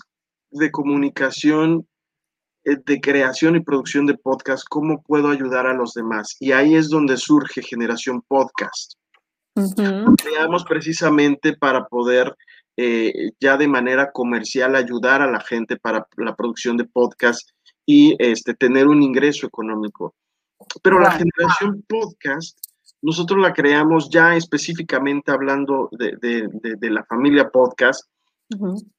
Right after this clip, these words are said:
Speaker 1: específicamente para lo que te, te comento desde el principio, para compartir. Yo había estado en algunos, este, en algunos grupos en Facebook donde me parecía como muy importante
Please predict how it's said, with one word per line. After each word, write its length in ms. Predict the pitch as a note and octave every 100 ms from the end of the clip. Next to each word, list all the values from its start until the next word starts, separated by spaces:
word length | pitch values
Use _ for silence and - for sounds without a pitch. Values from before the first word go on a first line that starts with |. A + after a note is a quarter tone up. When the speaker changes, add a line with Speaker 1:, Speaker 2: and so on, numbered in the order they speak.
| _
Speaker 1:
específicamente 840 | - - F#3+ - - E3 D#3+ D#3+ E3+
para 180 | D#3
lo 120 | C3+ B2
que 100 | A#2
te, 280 | B2 B2
te 160 | - C3
comento 460 | - B2+ B2+ C#3 C3+
desde 140 | A#2
el 80 | G#2+
principio, 420 | A2 G#2+ - _ _
para 220 | A#2+ A#2+
compartir. 760 | - B2+ - A#2+ B2 _ D3+ C3 - - _ _ _ _ _
Yo 120 | - G3
había 140 | G#3
estado 300 | G3+ G3+ G3
en 80 | F#3+
algunos, 500 | D#3 D3+ F3 F3+ D#3+
este, 520 | D3 - - C3+ B2
en 640 | A#2+ A#2 - _ _ D3+ C#3
algunos 380 | C#3+ F#3 F3+
grupos 340 | D#3+ E3 E3+ E3
en 160 | C3+
Facebook 540 | - D3+ C#3+ B2+ D#3 _ _ _ _ -
donde 240 | D3+ D3+
me 120 | D3+
parecía 520 | D3+ D3 D#3 - F#3
como 220 | F3+ F#3 E3
muy 300 | D#3 E3 E3+
importante 1200 | F3 - C#3+ C#3+ D#3 C#3+ D3 D3 D#3+ E3 D3+